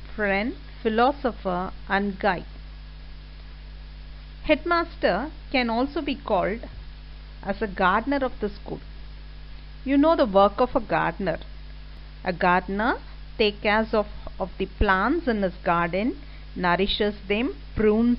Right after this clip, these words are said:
them when it, when it is needed, and provide them the necessary support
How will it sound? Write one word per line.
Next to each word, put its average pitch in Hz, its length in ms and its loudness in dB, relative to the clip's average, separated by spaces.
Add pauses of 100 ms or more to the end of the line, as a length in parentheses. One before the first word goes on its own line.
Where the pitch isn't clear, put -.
(100)
them 277 320 2
when 240 200 6
it, 208 100 2 (240)
when 202 220 2
it 196 140 0
is 185 180 0
needed, 214 580 4 (760)
and 254 280 6 (1040)
provide 233 580 6
them 240 320 2 (1200)
the 233 80 6
necessary 262 680 2 (140)
support 196 460 2